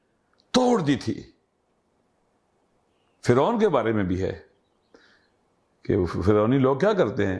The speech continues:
وہ لوگوں کو گروہ میں بانٹتے ہیں، گروہ میں بانٹ کے کمزور کر کے ان پر مسلط رہتے ہیں۔ یا استخف قومہ، اپنی قوم کو اس نے خفیف کیا، سبک کیا، ہلکا کیا، اس کی طاقت چھین لی، سبک ہو گئی قوم،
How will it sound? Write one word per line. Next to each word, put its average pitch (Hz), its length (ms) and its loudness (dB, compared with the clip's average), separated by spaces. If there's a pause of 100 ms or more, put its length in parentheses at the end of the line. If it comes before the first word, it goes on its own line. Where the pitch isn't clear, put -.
وہ 180 340 -2 (280)
لوگوں 120 300 2
کو 143 120 0
گروہ 120 240 2
میں 202 120 0
بانٹتے 170 460 -2
ہیں، 190 60 -4 (160)
گروہ 202 160 2
میں 190 100 -2
بانٹ 131 260 0
کے 135 60 -6
کمزور 139 440 2
کر 247 160 0
کے 262 120 2 (420)
ان 120 100 -6
پر - 100 0
مسلط 101 420 -4
رہتے 92 280 -8
ہیں۔ 98 80 -18 (2250)
یا 110 100 4
استخف 147 440 0
قومہ، 113 680 -2 (260)
اپنی 113 300 -2
قوم 131 220 -2
کو - 60 -2
اس 110 100 -6
نے 127 80 -2
خفیف 143 460 -2
کیا، 127 160 0
سبک 175 400 -2
کیا، 107 220 0
ہلکا 175 260 2
کیا، 95 280 -6 (480)
اس 190 140 0
کی 196 100 2
طاقت 208 320 0
چھین 269 280 0
لی، 107 200 -4 (1200)
سبک 220 420 2
ہو 180 80 0
گئی 147 100 0
قوم، 107 280 0